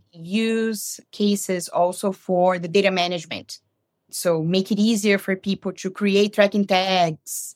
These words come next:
to generate tracking tags, instead of, like, filling out a very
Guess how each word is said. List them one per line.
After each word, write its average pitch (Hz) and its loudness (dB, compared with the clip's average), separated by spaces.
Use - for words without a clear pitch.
to 170 -8
generate 226 6
tracking 185 -2
tags, 175 -4
instead 190 0
of, 196 4
like, 170 0
filling 196 -2
out 175 2
a 175 -2
very 185 -4